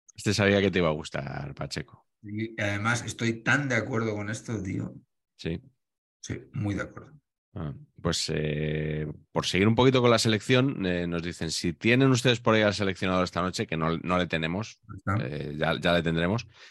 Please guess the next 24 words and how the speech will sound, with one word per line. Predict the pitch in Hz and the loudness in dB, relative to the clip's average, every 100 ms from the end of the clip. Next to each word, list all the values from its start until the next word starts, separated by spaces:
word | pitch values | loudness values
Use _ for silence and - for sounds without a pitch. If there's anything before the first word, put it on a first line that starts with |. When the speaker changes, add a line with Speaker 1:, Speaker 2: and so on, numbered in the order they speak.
| _ _ - | _ _ -4
Speaker 1:
"pregúntenle | 92 98 120 117 120 | 0 2 4 4 4
si | 120 | 4
veremos | 104 110 117 | 6 6 4
en | 107 | 2
las | 95 | 0
próximas | 107 101 117 104 | -2 -2 -2 -2
convocatorias | 110 98 92 87 104 110 - - | 0 0 0 2 2 2 0 -4
al | 101 87 | -4 -2
portero | 92 - 120 | -6 -2 0
del | 117 123 | 2 0
Español | 120 101 101 110 123 | -2 -4 -2 -4 -6
o | - 101 | -4 -4
central | - 92 95 110 | -4 -6 0 0
de | 110 | 2
la | 101 | 0
Real | 92 95 101 | 0 0 -2
Sociedad, | 101 90 92 110 87 _ _ _ _ | -4 -6 -2 0 -2 _ _ _ _
Pacheco, | - 170 127 117 76 - _ _ _ - | -2 0 0 -2 -6 -12 _ _ _ -2
Speaker 2:
Le | 110 | 0
ha | |
subido | 107 123 135 | 2 4 6
Speaker 1:
para, | 117 | 4
Speaker 2:
a | |
entrenar | 113 110 | 2 -4